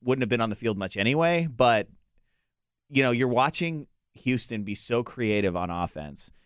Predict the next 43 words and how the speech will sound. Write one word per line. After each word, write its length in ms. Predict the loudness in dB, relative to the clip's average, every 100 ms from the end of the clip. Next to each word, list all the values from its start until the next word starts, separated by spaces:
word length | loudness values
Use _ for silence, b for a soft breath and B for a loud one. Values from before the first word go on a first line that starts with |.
| -4
and 100 | 0
they 60 | 2
have 160 | 4
a 80 | 2
burner, 480 | 2 2 4 2 -2 -4
obviously, 760 | 0 2 2 0 2 0 0 -6 _ _ _
um, 380 | 0 2 2 0 -8 _ _ -20 _
just 180 | -4 0
like 140 | 0
Seattle 260 | 4 2 4
does, 240 | 0 -2
you 80 | -2
know, 100 | -4 -4 -6
in 220 | -6 -2
Tyler 260 | -2 0
Lockett. 380 | -2 -4 -6 -10 _ _ _ _ _ 0
And 440 | 2 4 2 -2 -12 _ _
I'm, 200 | -2 -2 0
I'm 100 | 0
getting 200 | 2 0
frustrated 500 | 0 -2 -2 -4 -2
watching 340 | -2 -4 -4 -6
it. 140 | -6 _ _ _ _ _ _ _
Not, 320 | 0 2 2 -2 -2
not 200 | 0 2
even 160 | 0
because 260 | 0 0 0
Seattle's 320 | 2 2 0
losing, 360 | 0 0 0 0
but 160 | 0
because 240 | 0 -2 -2
I'm 100 | -2
going, 360 | -4 -6 -8 -16 _ _
"Why 280 | 0 2 2
does 140 | 0
Seattle's 480 | 0 2 4 2 0
offense 440 | 4 4 4 0 0
look 140 | -2
so 320 | 0 4 4
damn 280 | 6 4 4
boring 340 | 4 2 2 0
and 120 | -2
plain 480 | 2 4 4 -2